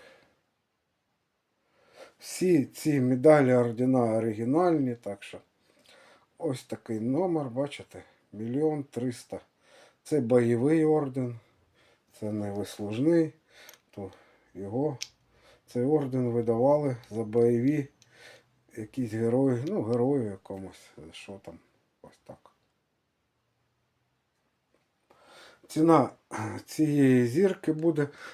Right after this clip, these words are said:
три тисячі триста гривень. Далі ось така бойова слава третього ступеню. Також в ідеальному стані, бачите, патіна. І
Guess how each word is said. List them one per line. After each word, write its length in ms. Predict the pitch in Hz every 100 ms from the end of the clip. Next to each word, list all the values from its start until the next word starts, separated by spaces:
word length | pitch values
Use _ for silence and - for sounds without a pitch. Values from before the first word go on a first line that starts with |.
| -
три 180 | - 120
тисячі 680 | 117 175 180 143 135 135 120 -
триста 420 | - 123 127 -
гривень. 480 | 110 110 110 98 85 - - - - - _ _ _ _ _ _ _ - - - _ 160
Далі 280 | 165 147
ось 200 | 139 131
така 480 | - - - 185 170 - - _ _ _ _ _ _ _ _ _ _ _ _ _ _ _
бойова 500 | 135 131 131 139 175
слава 460 | 175 165 175 170 160
третього 580 | 156 160 151 151 139 139
ступеню. 640 | - 143 139 127 120 110 _ _ - _ _
Також 420 | - 98 - -
в 100 | 92
ідеальному 720 | 92 104 104 104 98 98 98
стані, 540 | 104 - 170 175 143 120
бачите, 540 | 104 107 107 - - _ _
патіна. 580 | 139 143 135 117 117 107 _ _ _ _ _ _ _ _ _
І 60 | _